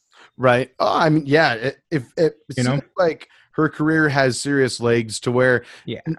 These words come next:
Speaker 1: again, she's not just, like, a little teen pop star or anything like that. She's, like, a sincerely good actor. You know what I mean?
Speaker 2: Yes.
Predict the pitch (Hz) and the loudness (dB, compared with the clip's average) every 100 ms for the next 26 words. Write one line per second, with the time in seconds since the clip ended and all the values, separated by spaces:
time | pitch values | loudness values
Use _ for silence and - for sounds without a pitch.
0 | - 165 151 170 165 - 190 151 196 208 | 0 0 4 2 2 -2 -2 -2 0 0
1 | 165 - 180 - 175 156 - 147 147 156 | -2 0 0 2 2 2 0 -2 0 0
2 | 135 - 143 143 120 - 127 139 - 143 | -2 -2 0 0 -2 0 0 0 -2 0
3 | 147 143 147 143 156 156 147 160 175 - | 2 0 -4 -4 -4 -4 -2 -2 -2 -4
4 | - - - 170 165 165 156 143 139 - | -16 -20 -4 0 0 0 -2 0 -2 -2
5 | - 147 180 147 135 113 156 127 117 120 | -4 2 4 4 0 0 0 2 0 -2
6 | 120 - 107 104 110 110 107 110 120 123 | -2 -6 -10 -6 -4 -2 -2 -4 -8 -10
7 | - | -12